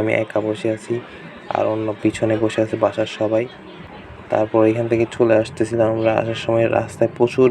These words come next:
জ্যাম ছিল, সেই জন্য এলিভেটেড দিয়ে উঠে গেছি। এলিভেটেড দিয়ে উঠছি, এখন এখানে হচ্ছে যে টোলটা দিব।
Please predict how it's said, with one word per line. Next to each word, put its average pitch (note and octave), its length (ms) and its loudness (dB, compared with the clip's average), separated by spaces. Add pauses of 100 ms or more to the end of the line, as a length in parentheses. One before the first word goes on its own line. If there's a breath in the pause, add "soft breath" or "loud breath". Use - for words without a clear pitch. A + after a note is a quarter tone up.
জ্যাম A#2+ 240 4
ছিল, - 140 0 (680 loud breath)
সেই A2+ 180 2
জন্য A#2 140 2 (140)
এলিভেটেড A2+ 420 4
দিয়ে A#2 160 4
উঠে A#2+ 240 0
গেছি। A2 220 -2 (1000)
এলিভেটেড B2+ 500 4 (100)
দিয়ে C3 180 8
উঠছি, - 280 0 (140)
এখন A#2+ 220 0
এখানে B2 260 2
হচ্ছে - 240 -6
যে A#2+ 100 2 (200)
টোলটা B2 340 6 (100)
দিব। A2+ 140 6